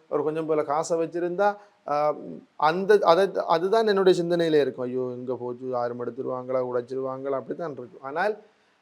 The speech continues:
இந்த செல்வம் அது இயேசுவாக இருந்தால் அதன் எந்த விதமான, அஹ், பயமும் எனக்கு இல்லை, அவரே என்னை காத்துக்கொள்வார் என்கிற சிந்தனை. அதைத்தான் மீண்டும் பவுலடிகளார் கொரிந்தியருக்கு எழுதிய, அஹ், கடிதத்திலே,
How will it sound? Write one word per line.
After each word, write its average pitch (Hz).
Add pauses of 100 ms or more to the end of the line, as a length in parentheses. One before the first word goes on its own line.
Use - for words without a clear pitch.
(300)
இந்த 160
செல்வம் 156 (100)
அது 139
இயேசுவாக 147
இருந்தால் 123 (680)
அதன் 135
எந்த 147
விதமான, 127 (400)
அஹ், 131 (120)
பயமும் 160
எனக்கு 131
இல்லை, 120
அவரே 170
என்னை 135
காத்துக்கொள்வார் 139
என்கிற 123
சிந்தனை. 123
அதைத்தான் 165 (400)
மீண்டும் 202
பவுலடிகளார் 147
கொரிந்தியருக்கு 170
எழுதிய, 139 (340)
அஹ், 135
கடிதத்திலே, 151